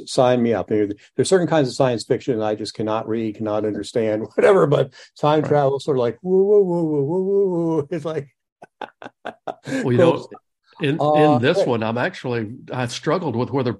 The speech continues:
Speaker 2: to classify it as a sci-fi or just literature, because I'm gonna do some twists and turns that people don't expect.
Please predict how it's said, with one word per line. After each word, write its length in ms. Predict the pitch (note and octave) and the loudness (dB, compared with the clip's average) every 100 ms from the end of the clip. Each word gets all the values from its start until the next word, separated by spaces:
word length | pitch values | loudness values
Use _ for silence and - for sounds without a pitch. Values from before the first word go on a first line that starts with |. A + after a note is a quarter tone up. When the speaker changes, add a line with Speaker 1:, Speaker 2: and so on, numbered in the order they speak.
| _ | _
Speaker 2:
to 60 | - | -12
classify 560 | - C#3 C#3+ C3+ A#2+ A2+ | -4 -2 -2 -4 -4 -4
it 60 | |
as 100 | A2+ | -6
a 60 | A2+ | -8
sci-fi 640 | C3+ A#2+ B2+ D3 D3 D#3+ | -4 -4 -4 -2 -2 -2
or 100 | C3 | -2
just 220 | A#2 B2 C3 | -4 -6 -4
literature, 440 | C3 C#3+ C3+ A#2 | -4 -4 -6 -6
because 320 | A2+ B2 A#2 | -6 -4 -4
I'm 140 | A#2+ D3 | -4 -4
gonna 140 | C3+ | -4
do 120 | B2+ | -4
some 160 | - B2 | -4 -6
twists 360 | - C3+ - | -4 -6 -4
and 100 | A#2+ | -8
turns 300 | A2 B2+ B2 | -4 -4 -2
that 140 | C3 - | -6 -8
people 260 | C3 B2 | -8 -6
don't 220 | A2+ A#2+ A2 | -4 -4 -4
expect. 540 | - - A#2+ B2 | -8 -6 -6 -6